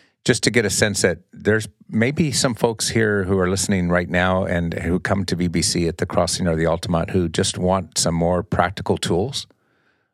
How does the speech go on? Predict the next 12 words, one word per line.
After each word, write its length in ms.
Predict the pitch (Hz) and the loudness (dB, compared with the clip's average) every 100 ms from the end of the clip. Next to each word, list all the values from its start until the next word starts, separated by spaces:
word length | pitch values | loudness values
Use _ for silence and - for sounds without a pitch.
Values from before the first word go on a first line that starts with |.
| - | -6
of 120 | 87 107 | -2 0
how 260 | 92 92 92 | 0 0 -2
to 440 | - 87 87 85 82 _ _ _ - - - | -2 0 0 -2 -6 _ _ _ -18 -16 -8
engage 580 | 95 85 90 90 87 - | -4 -2 0 0 0 -2
in 160 | 78 | 0
this, 380 | 73 71 - - | 0 0 0 -2
uh, 320 | - - - - - - | -6 -14 -14 -16 -18 -12
area 720 | 92 90 85 85 82 78 78 | -8 -2 0 2 2 0 0
in, 180 | 76 76 | -2 -4
of 240 | 78 80 76 | -4 -4 -2
evangelism 720 | 76 76 80 78 71 76 73 | -2 -2 -2 -2 -2 -2 -2
and 300 | 73 - | -4 -4